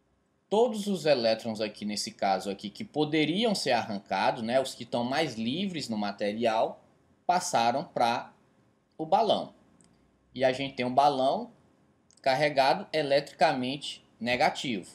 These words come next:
E você tem o casaco carregado positivo. E a gente sabe que cargas positivas com cargas negativas, ou seja, os opostos se atraem. Então eu vou soltar o balão.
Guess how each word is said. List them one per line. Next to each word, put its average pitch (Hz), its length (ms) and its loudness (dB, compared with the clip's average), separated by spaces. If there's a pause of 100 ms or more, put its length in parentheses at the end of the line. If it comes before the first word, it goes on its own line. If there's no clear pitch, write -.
(380)
E 190 80 -8
você 202 320 -4
tem 139 280 -4
o 143 60 -6
casaco 135 500 2
carregado 127 680 2 (160)
positivo. 127 800 -4 (680)
E 175 80 0
a 185 100 6
gente 202 240 0
sabe 127 360 0
que - 220 -16 (300)
cargas 110 420 -2
positivas 196 1200 -6 (560)
com 120 80 -8
cargas 98 540 -2
negativas, 160 960 -4
ou 147 80 -6
seja, 113 260 -6
os 113 80 -8
opostos 135 680 0
se 180 420 -8
atraem. 90 580 0
Então 117 180 -4
eu 139 60 -2
vou 165 100 -8
soltar 180 380 6
o 175 40 6
balão. 156 420 4